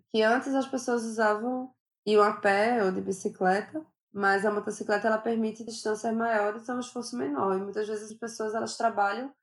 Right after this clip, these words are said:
em trabalhos braçais e já é um esforço muito grande o trabalho delas pra elas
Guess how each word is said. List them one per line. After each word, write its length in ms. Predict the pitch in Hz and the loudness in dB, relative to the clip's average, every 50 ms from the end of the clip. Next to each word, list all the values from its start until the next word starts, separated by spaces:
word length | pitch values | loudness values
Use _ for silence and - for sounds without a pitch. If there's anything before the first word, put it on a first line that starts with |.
| _ _ - | _ _ -6
em 80 | - 202 | -4 2
trabalhos 420 | 226 214 214 202 208 202 202 202 | 4 6 6 8 8 6 6 4
braçais 920 | 185 202 202 208 214 - - - 196 196 190 196 214 254 269 269 254 220 226 | 2 2 4 2 2 2 2 4 6 6 6 6 4 2 0 -4 -4 -6 -6
e 100 | 240 226 | -6 -2
já 180 | 214 233 226 214 | 2 4 4 4
é 80 | 220 | 4
um 40 | 240 | 2
esforço 420 | 247 - - 226 226 226 - 226 | 0 -4 -6 -6 -6 -6 -6 -4
muito 220 | 220 214 208 - 226 | -4 -4 -4 -6 -6
grande 380 | 202 202 190 180 180 175 180 | -4 -2 -2 -2 -2 -4 -4
o 60 | 180 175 | -6 -6
trabalho 380 | - 185 180 175 175 175 180 | -4 -4 -2 0 0 0 -2
delas 320 | 170 175 170 175 180 196 - | -2 -2 0 0 0 -2 -4
pra 220 | - 220 208 202 | -4 -2 0 0
elas 420 | 202 208 208 208 202 - - - | 2 2 0 0 -2 -4 -10 -20